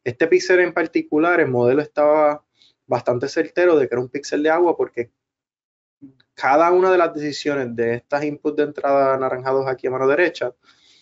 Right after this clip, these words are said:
son los que van a consone con lo que ya el modelo había aprendido durante los datos de entrenamiento. Y finalmente podemos entonces visualizar un poco de, de esas decisiones también en este caso.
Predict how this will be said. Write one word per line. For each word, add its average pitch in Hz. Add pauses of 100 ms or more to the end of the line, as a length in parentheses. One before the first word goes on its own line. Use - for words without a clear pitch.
(760)
son -
los 170
que 165
van 151
a 143
consone 160
con 127
lo 120
que 113
ya 117
el 123
modelo 139
había 127
aprendido 120
durante 113
los 101
datos 113
de 120
entrenamiento. 110 (1500)
Y 139
finalmente 156
podemos 127
entonces 139
visualizar 123
un 120
poco 120
de, 120 (400)
de 127
esas 131
decisiones 127
también 127
en 113
este 113
caso. -